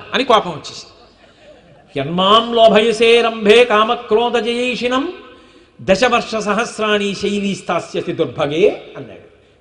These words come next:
"పదివేల సంవత్సరములు శిలవైపోయి పడిపో, నన్ను పాడు చేసేద్దామని వచ్చావా?" అన్నాడు. "అరే, మళ్ళీ కోపానికి లోనైపోయాను, మళ్ళీ శాపం ఇచ్చేశాను, మళ్ళీ పోయింది తపస్సు" అనుకున్నాడు.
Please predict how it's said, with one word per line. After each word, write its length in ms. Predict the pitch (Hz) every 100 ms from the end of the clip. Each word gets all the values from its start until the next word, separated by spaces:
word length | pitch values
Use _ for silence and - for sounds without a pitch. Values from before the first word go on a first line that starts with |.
| -
"పదివేల 500 | 160 165 208 196 175
సంవత్సరములు 760 | 170 147 180 226 - 208 202 180
శిలవైపోయి 720 | - - 180 208 208 160 180
పడిపో, 340 | 156 139 147 - - - _ -
నన్ను 140 | 123 147
పాడు 200 | 131 143
చేసేద్దామని 520 | 170 196 170 208 196
వచ్చావా?" 460 | - 220 240 277 180 - - _
అన్నాడు. 380 | 156 123 87 _ _ _ _ _ _ _ -
"అరే, 220 | 135 254
మళ్ళీ 260 | 277 214
కోపానికి 540 | 247 180 151 196 226 254
లోనైపోయాను, 500 | 247 233 202 220 214
మళ్ళీ 300 | 156 170 214 190 208
శాపం 260 | 202 202 208
ఇచ్చేశాను, 420 | 202 208 202 185
మళ్ళీ 220 | 175 175
పోయింది 340 | 202 208 202 202
తపస్సు" 380 | 190 190 - 196 - - 131 - _ _ _ _ -
అనుకున్నాడు. 480 | 185 190 185 143